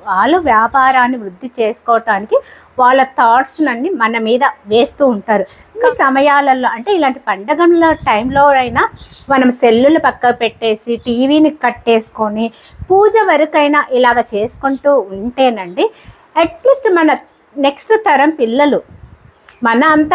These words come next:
మనం ఎలాగో మన తల్లిదండ్రులు అంతా కష్టపడట్లేదు, మన తల్లిదండ్రులు అప్పట్లో ఎంత కష్టపడ్డారో దానికి సగం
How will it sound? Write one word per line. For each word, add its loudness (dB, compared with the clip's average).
మనం 2
ఎలాగో 2
మన -2
తల్లిదండ్రులు -2
అంతా -2
కష్టపడట్లేదు, -2
మన -4
తల్లిదండ్రులు -2
అప్పట్లో -2
ఎంత -2
కష్టపడ్డారో -2
దానికి 0
సగం -2